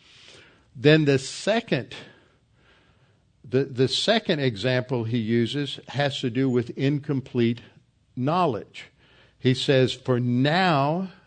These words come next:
I know in part." Now he's talking about his own knowledge. "Now I know. My knowledge of God's revelation is incomplete now."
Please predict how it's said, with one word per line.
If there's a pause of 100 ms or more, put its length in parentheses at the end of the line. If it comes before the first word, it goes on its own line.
(240)
I
know
in
part."
Now
he's
talking
about
his
own
knowledge. (320)
"Now
I
know. (160)
My
knowledge (300)
of (280)
God's
revelation
is
incomplete (460)
now."